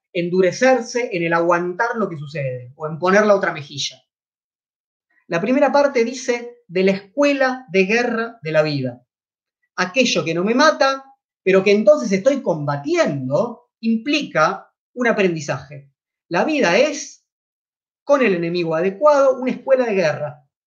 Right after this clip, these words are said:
Me fuerza a disponer tácticas y estrategias impensadas para dominar de otros modos.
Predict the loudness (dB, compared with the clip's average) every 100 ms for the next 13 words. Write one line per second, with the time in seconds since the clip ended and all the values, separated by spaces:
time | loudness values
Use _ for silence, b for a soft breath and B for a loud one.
0 | _ _ _ _ _ -4 -2 -4 0 2
1 | 2 0 -4 -4 -6 -4 -2 -2 -4 -6
2 | -8 -8 -18 -10 -8 -8 -10 -4 -4 -4
3 | -4 -4 -4 -8 -6 -4 0 0 2 2
4 | 2 4 2 2 2 2 2 0 -2 -4
5 | -2 -4 -6